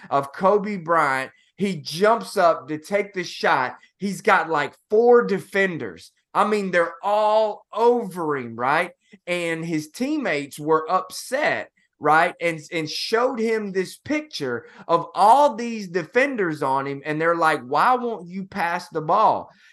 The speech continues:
He's like, "Bruh, I'm taking the shot." He said, "If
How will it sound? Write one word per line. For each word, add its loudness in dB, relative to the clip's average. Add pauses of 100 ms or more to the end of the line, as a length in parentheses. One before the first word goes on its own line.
(100)
He's -4
like, 2
"Bruh, 0
I'm 0
taking -4
the -8
shot." -2 (280)
He -2
said, -2
"If 0